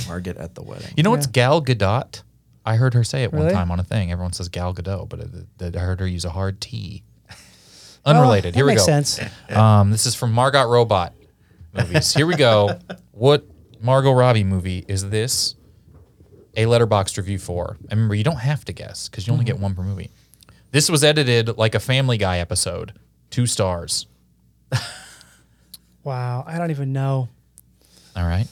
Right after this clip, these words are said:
Speaker 3: I really don't.
Speaker 2: For, for four points. I don't know what the points are. I haven't been keeping score.
Speaker 1: <laughs>
Speaker 2: I'm not sure why this movie exists. One and a half stars.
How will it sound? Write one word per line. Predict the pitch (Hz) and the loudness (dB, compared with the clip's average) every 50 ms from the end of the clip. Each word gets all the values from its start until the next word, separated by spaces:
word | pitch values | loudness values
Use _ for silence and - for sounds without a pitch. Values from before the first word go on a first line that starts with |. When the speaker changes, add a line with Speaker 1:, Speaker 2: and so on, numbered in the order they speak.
| _ _ _ _ _ 165 | _ _ _ _ _ -10
Speaker 3:
I | 156 | -8
really | 151 147 139 | -6 -6 -4
don't. | 131 143 135 127 127 - - | -4 -4 -6 -6 -8 -8 -6
Speaker 2:
For, | - 104 95 92 - _ | -4 -4 -4 -6 -10 _
for | _ - 101 | _ -12 -12
four | - - 98 95 | -8 -6 -6 -6
points. | 90 - 90 87 - - - - - - _ _ _ | -6 -8 -12 -14 -14 -16 -14 -14 -14 -14 _ _ _
I | 110 | 2
don't | 117 123 | 4 4
know | 117 | 4
what | 107 101 92 - | 4 2 0 -4
the | - | -6
points | - - 95 92 82 - | -4 -2 -2 -2 -2 -4
are. | 80 82 82 80 - _ _ _ | -8 -8 -10 -12 -14 _ _ _
I | 90 | -6
haven't | 92 85 85 | -6 -6 -6
been | 82 80 | -8 -10
keeping | - - - | -10 -12 -12
score. | - - - - - - 104 117 110 - - | -12 -12 -14 -16 -10 -2 0 0 0 0 -4
Speaker 1:
<laughs> | - - - - - | -12 -18 -20 -4 0
Speaker 2:
I'm | 127 131 156 170 | 2 2 4 4
not | 170 170 160 139 | 4 2 2 2
sure | - - 151 151 147 | 2 2 4 4 6
why | 143 139 135 127 | 6 6 6 4
this | 127 123 - 123 | 4 2 2 2
movie | 123 127 117 127 123 123 | 2 2 2 2 0 0
exists. | 120 104 95 95 110 110 95 85 - - - - - - - - - _ _ _ _ _ | 0 -2 -2 0 0 2 2 0 -2 -4 -6 -6 -6 -6 -6 -8 -12 _ _ _ _ _
One | 98 101 107 110 | -2 0 2 4
and | 107 104 | 4 4
a | |
half | 101 101 98 92 - | 4 2 2 0 -4
stars. | - - 92 90 85 82 80 82 - - - | -6 -8 -6 -6 -8 -8 -10 -12 -14 -16 -18